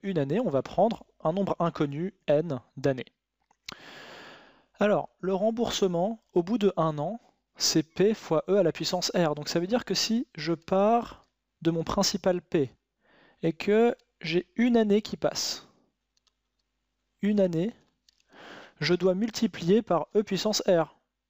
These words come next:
pour obtenir un nouveau principal P un. Et comment est-ce que j'obtiens P deux ? Bah, je dois refaire la même chose. Si P un c'est mon nouveau principal, c'est comme P dans cette équation.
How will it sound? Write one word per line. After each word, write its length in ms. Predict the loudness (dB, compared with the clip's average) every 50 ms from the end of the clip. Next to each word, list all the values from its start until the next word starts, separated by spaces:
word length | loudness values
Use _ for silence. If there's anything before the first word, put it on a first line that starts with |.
| _
pour 160 | -4 0 0
obtenir 640 | 2 0 0 0 -2 0 0 2 0 0 0 -2 -6 _ _ _ _ _ _ _ _ _ _ _ _ _ _ _ _ _ _
un 140 | -2 0 0
nouveau 260 | 0 0 0 0 0
principal 720 | 0 0 -2 -2 -2 -2 -4 -2 0 2 2 2 2 -2 -4 _ _ _ _
P 160 | 0 0 2 2
un. 180 | 0 -4 -4 -8 _ _ _ _ _ _ _ _ _ _ _ _ _ -20 -20 -20 -20 -20 -20 -20 -20 _ _ _
Et 140 | -4 -4 -2 _
comment 200 | -4 -4 -2 0
est-ce 180 | 0 0 0 0
que 280 | 0 2 2 2 2 0 -4 _ _ _ _ _ _ _ _ -8
j'obtiens 600 | -4 -2 -2 -2 -2 -2 0 0 0 0 -4 -8 _ _ _ _ _
P 140 | -2 0 0
deux ? 200 | 0 -2 -4 -8 -10 _ _ _ _ _ _ _ _ _ _ _ _ _ _ _ _ _ _ _ _ _ _
Bah, 80 | -6 -6 -6 -10 -20 -20 -20 -20 -20 _ _
je 100 | -4 0
dois 100 | 0 2
refaire 240 | 2 2 0 2 2
la 80 | 2
même 120 | 2 2 0
chose. 280 | -2 -2 -2 -2 -2
Si 200 | -4 -4 -2 -4
P 180 | -2 2 2 2
un 120 | 2 2
c'est 140 | 0 -2 -4
mon 120 | -6 -6 -4
nouveau 200 | -2 -2 -2 0
principal, 540 | 0 0 0 0 -2 0 2 0 0 2
c'est 140 | 0 -2 -2
comme 200 | -2 -2 -4 -4
P 200 | -2 0 0 0
dans 100 | 2 0
cette 200 | -4 -6 -4 -4
équation. 400 | -4 -4 -2 -2 -2 -4 -4 -8